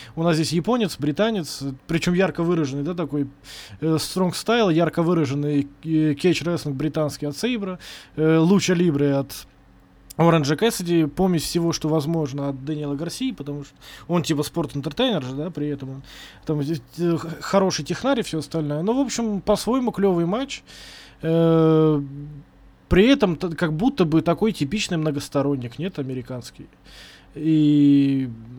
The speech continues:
то есть он не претендует на звание шедевра, но просто очень хороший матч. Там к-, каждый из рестлеров получил возможность проявить себя. Конечно же, Кэссиди защи-, защитился. Конечно же, по-моему, удержан был Гарсия.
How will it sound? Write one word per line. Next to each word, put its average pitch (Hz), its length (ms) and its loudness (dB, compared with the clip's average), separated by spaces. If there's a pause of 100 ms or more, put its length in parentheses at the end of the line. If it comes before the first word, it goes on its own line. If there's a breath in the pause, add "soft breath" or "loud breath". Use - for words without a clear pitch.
(120)
то 190 80 4
есть 180 140 0
он 170 160 0
не 180 80 0
претендует 185 460 0
на 170 100 0
звание 160 260 0
шедевра, 202 400 0
но 180 120 -4
просто 190 300 -2
очень 180 180 -4
хороший 151 360 -6
матч. 202 220 -6
Там 135 180 -10
к-, 139 340 -10
каждый 147 380 0
из 127 160 -2
рестлеров 143 480 -6 (380 loud breath)
получил 170 340 2
возможность 151 420 0
проявить 156 340 2
себя. 185 600 0
Конечно 165 360 -2
же, 139 100 -6
Кэссиди 139 340 -6
защи-, 139 280 -6
защитился. 185 560 -4 (240 loud breath)
Конечно 170 380 -2
же, 151 120 -4
по-моему, 160 360 0
удержан 151 400 0
был 143 120 0
Гарсия. 233 580 -2